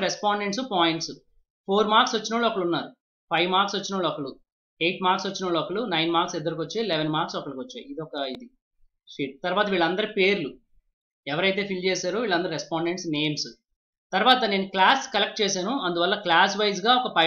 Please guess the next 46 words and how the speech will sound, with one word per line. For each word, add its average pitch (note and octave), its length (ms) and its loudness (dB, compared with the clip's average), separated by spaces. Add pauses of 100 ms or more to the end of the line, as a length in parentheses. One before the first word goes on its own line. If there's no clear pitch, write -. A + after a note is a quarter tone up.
diagram E3+ 360 2
వచ్చింది. C3 280 -10 (100)
చూడండి E3+ 260 -4 (600)
ఎక్కువ E3 320 -2 (100)
ఏ F3+ 120 4
class F#3 240 0
వాళ్ళు F#3 140 0
ఉన్నారు, F#3 200 -2 (100)
Color E3+ 240 0
eight E3 200 -2 (160)
pink, F3 240 -2
I D3+ 80 0
mean D3 180 0
eight E3 180 -4
class D3 240 -2
అంటే E3 220 -6
ఎల్లో, C#3+ 160 -2 (600)
అలాగే G#3 260 -2
మిగతా F#3 220 0
వాళ్ళందరూ G3+ 340 0
equal F3+ 240 -2
ఒక్కొక్కటి D#3 420 -6
ఒక్కొక్కటి E3+ 300 -10
ఉన్నారు. B2+ 260 -6
So - 40 -6 (100)
ఈ - 80 -2
విధంగా D#3+ 260 -4
మనం F3 160 -4
చూడొచ్చు. C3 260 -10
తర్వాత F#3+ 220 -2
నేను F3 180 -4
date F#3+ 200 2
of G#3 100 -2
birth G3+ 260 -2
collect F#3 260 -2
చేశాను, C3+ 280 -6 (640)
tenth G#3 300 0 (100)
June G3 240 -2
two F3+ 140 -4
thousand E3+ 340 -2
ten, F#3+ 140 -4 (420)
ఇది F3 100 -4 (120)
date, G3 280 2 (220)
ఇది E3+ 120 -4 (360)
month, F#3+ 300 -4 (160)
year. C#3+ 200 -2